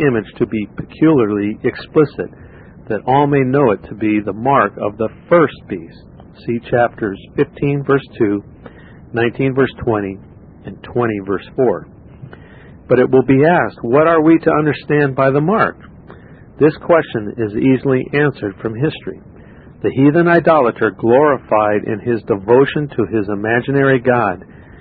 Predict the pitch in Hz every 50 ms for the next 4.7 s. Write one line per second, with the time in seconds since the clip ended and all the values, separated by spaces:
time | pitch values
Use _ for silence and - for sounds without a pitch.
0 | - - - - 117 113 104 - - 113 - - 120 123 135 143 165 160 156 151
1 | 147 147 143 - 131 117 107 - 107 98 - - 131 139 143 - 147 139 127 -
2 | 120 107 101 104 104 98 110 127 131 127 - 120 - - 113 110 98 - 104 90
3 | - - 123 131 151 147 - - 92 87 - - - - - - - - - -
4 | - - - - - - - 139 151 180 147 120 110 98